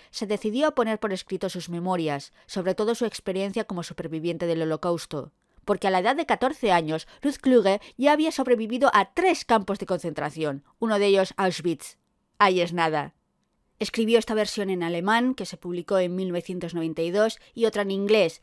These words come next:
que podríamos decir que escribió en paralelo a la versión germana y que no se publicó hasta la muerte de su madre.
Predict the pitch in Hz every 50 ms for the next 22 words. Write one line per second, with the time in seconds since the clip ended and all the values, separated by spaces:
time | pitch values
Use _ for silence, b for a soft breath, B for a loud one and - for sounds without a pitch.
0 | b b _ - 208 - 196 190 196 220 220 214 214 208 - 202 - - 226 208
1 | - 214 196 - - - 185 202 214 233 254 254 233 262 240 214 202 202 202 202
2 | 202 196 196 190 185 180 180 - 190 185 180 - 185 170 185 202 208 202 190 185
3 | 190 b b b b - 233 - 247 220 233 233 - 254 - - 233 220 220 214
4 | - 233 226 208 - - 190 175 180 180 180 170 - 175 165 165 - 180 175 185
5 | 180 175 170 156 156 143 147